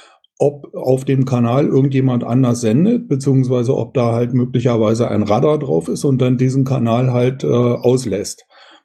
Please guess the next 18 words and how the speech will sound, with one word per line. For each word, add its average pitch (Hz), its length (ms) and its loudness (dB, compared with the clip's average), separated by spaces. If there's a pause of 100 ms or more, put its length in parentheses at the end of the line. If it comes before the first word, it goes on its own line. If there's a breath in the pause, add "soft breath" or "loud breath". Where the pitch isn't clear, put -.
(140)
Und 120 360 2
das 123 200 -2
war 131 220 0
in 131 100 2
einer 131 140 0
älteren 151 480 0
Version 123 580 0
von 135 240 2
der 120 400 0
Wireless 117 460 2
lan-Spezifikation 139 1200 0
möglich, 120 540 0
dass 135 240 -2
der 123 340 0
User 143 380 0
das 120 180 -2
abschalten 107 540 -2
konnte. 120 480 0